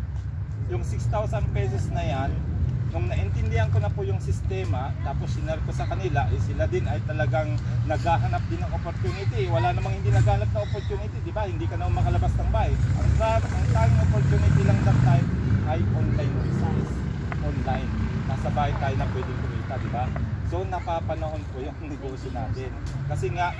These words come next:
one hundred percent mobile business siya. Basta meron kang an-, Android phone, meron kang internet, pwede mo nang gawin yung negosyo mo, hindi lang sa Italia, kundi sa buong Pilip-, buong mundo. One hundred seventy-five countries, nag-ooperate po yan. Ano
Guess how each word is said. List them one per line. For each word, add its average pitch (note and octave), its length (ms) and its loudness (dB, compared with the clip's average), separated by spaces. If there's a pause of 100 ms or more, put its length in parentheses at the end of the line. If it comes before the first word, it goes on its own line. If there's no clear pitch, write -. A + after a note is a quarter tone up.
(120)
one F3+ 160 -2
hundred G3 320 -4
percent F#3+ 400 -6
mobile F3 400 -6
business - 320 -10
siya. C#3 240 -2 (460)
Basta D3 320 -4
meron D#3 240 -4
kang D#3 240 -6
an-, D3+ 220 -10 (100)
Android D3 400 -10
phone, F#3 240 -6
meron C#3+ 240 -8
kang D3 160 -8
internet, D3+ 480 -8 (320)
pwede D#3+ 240 -4
mo D#3+ 160 -6
nang D#3 160 -6
gawin D#3 240 -6
yung D#3 80 -6
negosyo D3 480 -8
mo, E3 240 -6
hindi D3 240 -10
lang D3 160 -8
sa - 80 -14
Italia, C#3+ 480 -6 (400)
kundi D3+ 160 -8
sa D3 160 -6
buong C#3+ 320 -8
Pilip-, - 240 -12 (240)
buong C#3 160 -8
mundo. C3+ 400 -4 (160)
One C#3+ 80 -8
hundred D3 320 -8
seventy-five D3 560 -10
countries, - 320 -10
nag-ooperate - 560 -10
po - 160 -10
yan. D#3+ 240 -4
Ano - 180 -12